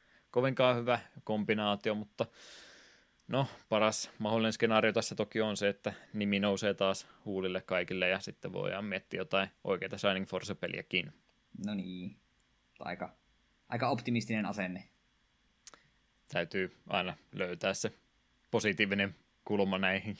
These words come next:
Speaker 1: kaikkiin uutis-, en mä osaa noista mobiilipelistä muuten yhtään mitään sanoa.
Speaker 2: Mm.
Speaker 1: Muistatko muuten silloin, no,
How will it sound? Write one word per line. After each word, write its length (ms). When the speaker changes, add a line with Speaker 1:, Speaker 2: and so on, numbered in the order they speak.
Speaker 1:
kaikkiin 380
uutis-, 380
en 60
mä 40
osaa 220
noista 180
mobiilipelistä 680
muuten 320
yhtään 260
mitään 280
sanoa. 260
Speaker 2:
Mm. 220
Speaker 1:
Muistatko 360
muuten 280
silloin, 360
no, 100